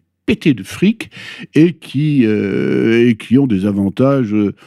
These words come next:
à la fois de travail et de retraite qui sont, euh, tout à fait exceptionnels.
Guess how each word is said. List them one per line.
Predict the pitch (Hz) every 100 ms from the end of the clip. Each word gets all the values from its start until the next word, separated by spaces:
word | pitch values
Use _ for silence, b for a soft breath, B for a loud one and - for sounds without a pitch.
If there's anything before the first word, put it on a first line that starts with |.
| b b b
à | -
la | - 104
fois | - - 123 110
de | 107
travail | - - 131 117 131 131 113 101
et | 104
de |
retraite | 92 92 - 120 139 -
qui | - 101
sont, | - - 123 117 104 92
euh, | 92 98
tout | - 120
à | 104
fait | - 143
exceptionnels. | - 127 - 127 123 107